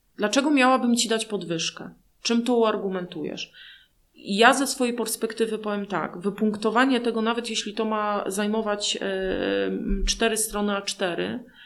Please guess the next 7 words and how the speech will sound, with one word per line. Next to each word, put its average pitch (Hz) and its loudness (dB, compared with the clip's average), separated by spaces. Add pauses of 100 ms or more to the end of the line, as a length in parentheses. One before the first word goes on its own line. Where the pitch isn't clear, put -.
(400)
jest 202 2
dużo 240 2
lepsze 208 2 (120)
niż, 208 2
e, 180 -4 (420)
taka 220 2
n-, 220 0